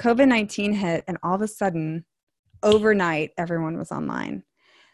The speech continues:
And it was really kind of remarkable in the sense of, like, I was able to get, you know, and every, all the studios were amazing at just getting everybody online, but I already had the sh-, like, the infrastructure for it, right? Like, it was already happening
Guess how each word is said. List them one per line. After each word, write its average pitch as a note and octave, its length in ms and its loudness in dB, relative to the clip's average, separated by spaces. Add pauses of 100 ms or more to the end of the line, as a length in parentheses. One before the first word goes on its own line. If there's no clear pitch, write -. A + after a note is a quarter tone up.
(380)
And G#3 180 4
it G3+ 60 2
was G3 160 0
really G#3 320 4
kind G3+ 280 0
of F#3 100 0
remarkable F3 580 0
in E3+ 80 -4
the E3 60 -4
sense E3+ 360 -6
of, F3 120 -6
like, D#3 440 -8 (400)
I F#3 80 -2
was F3 160 -2
able G3 220 2
to G#3 120 -4
get, F3 280 2 (240)
you G3 120 -4
know, D#3+ 140 -2
and C#4+ 140 4
every, C4 240 2
all G#3 200 4
the G3 80 -8
studios D#3+ 460 -6
were E3 300 -6
amazing E3 640 -2
at D#3 120 -6
just E3 200 -12
getting D#3+ 240 0
everybody D#3+ 320 -4
online, D#3+ 320 -4
but E3+ 140 0
I F#3 60 6
already C4 200 6
had F3 220 0
the - 60 -8
sh-, - 200 -12 (100)
like, - 160 -6
the - 120 -12
infrastructure F#3 560 -4
for D#3+ 260 -4
it, - 100 -6
right? A3 320 6
Like, B3+ 160 6
it A#3+ 120 6
was A3 120 2
already G#3+ 260 8
happening G3 580 2